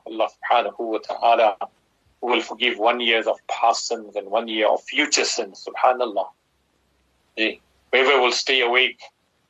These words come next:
on the nine, ten nights of Zil Hajj,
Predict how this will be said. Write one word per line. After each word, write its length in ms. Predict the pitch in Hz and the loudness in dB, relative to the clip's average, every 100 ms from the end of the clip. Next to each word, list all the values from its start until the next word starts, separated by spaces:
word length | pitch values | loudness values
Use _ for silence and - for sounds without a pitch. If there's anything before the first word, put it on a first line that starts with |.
| - | -6
on 180 | 120 107 | -6 -4
the 120 | 107 98 98 | -8 -8 -2
nine, 360 | 120 123 117 117 | 2 2 0 -6
ten 260 | - 127 120 | -2 -2 0
nights 560 | 117 113 - - - _ _ _ _ | 0 0 -2 -12 -14 _ _ _ _
of 140 | 107 104 | -6 -6
Zil 240 | 104 120 | -4 -2
Hajj, 380 | 107 117 117 - | 0 0 -2 -10